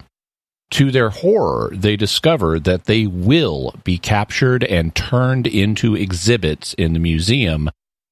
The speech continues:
unless they can find a way to change their own futures. When they get back in sync with time, they discover that the planet Zeros has been conquered by a neighboring race known as the Morlocks,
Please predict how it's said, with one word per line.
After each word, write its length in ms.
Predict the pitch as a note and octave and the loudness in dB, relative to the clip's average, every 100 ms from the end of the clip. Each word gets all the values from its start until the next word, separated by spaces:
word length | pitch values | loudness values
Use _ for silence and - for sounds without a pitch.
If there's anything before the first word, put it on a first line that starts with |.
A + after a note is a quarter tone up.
| - | -2
unless 560 | G2 F#2+ F#2+ G#2+ - - | 0 2 2 0 -2 -2
they 180 | A2+ | -2
can 160 | A2 A#2 | 0 -2
find 320 | G#2 F2 F2 | 0 0 0
a 60 | E2+ | 0
way 160 | D#2+ | 0
to 160 | D2+ - | -2 -4
change 640 | - D#3+ G3 E2 C#2 - | -2 0 2 0 -2 -2
their 200 | E2+ E2 | 0 2
own 160 | E2 E2+ | 0 0
futures. 720 | B2 C#3+ - A#1+ G1+ - - _ _ _ _ _ - | 0 0 0 -4 -6 -12 -16 _ _ _ _ _ -2
When 140 | G2+ | 2
they 140 | G2+ G2+ | 2 2
get 260 | G2+ - | 0 0
back 260 | F#2 G2+ - | -2 0 -2
in 140 | B2 | -2
sync 280 | - C3+ A#2+ | 0 0 0
with 140 | C3 - | -2 0
time, 420 | C3+ D3 G#3 E3+ | 0 2 0 0
they 160 | E2+ | 0
discover 560 | D#2+ - - F#2+ A2 C#3+ | 0 -2 0 0 2 0
that 200 | G#2 E2+ | 0 -2
the 80 | - | -4
planet 440 | - F#2 F2+ F2 | -2 -2 -2 -4
Zeros 520 | F#2 F#2+ G#2 G#2+ G#2+ | 0 2 2 0 0
has 220 | - F#2 F2+ | 0 -2 0
been 180 | F#2+ | -2
conquered 580 | G2 C#3+ F3+ - D#2 A#1 | 0 0 0 0 -2 -2
by 160 | D#2+ E2 | 0 0
a 120 | E2+ | 0
neighboring 460 | G2 D3+ D3+ G#2 F2+ | 0 0 0 -2 0
race 400 | F2 E2 E2+ G2+ | 0 0 0 0
known 240 | F#2 F#2 | 0 0
as 160 | F2 E2 | -2 -4
the 80 | E2+ | -2
Morlocks, 680 | F#2+ B2 A2 F2+ - - | 2 2 2 0 -4 -10